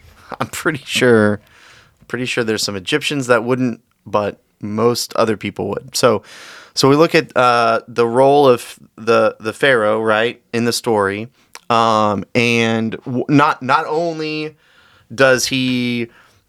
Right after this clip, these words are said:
uh, you know, decree to kill off all the, uh,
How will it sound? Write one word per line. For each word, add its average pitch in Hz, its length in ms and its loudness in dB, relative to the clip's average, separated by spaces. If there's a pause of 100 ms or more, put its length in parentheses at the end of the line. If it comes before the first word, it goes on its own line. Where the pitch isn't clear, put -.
uh, 113 520 2 (120)
you 127 160 -4
know, 123 120 2
decree 143 680 -2
to 131 140 -6
kill 139 260 2
off 131 420 2 (160)
all 123 200 2
the, 117 260 0
uh, 107 360 2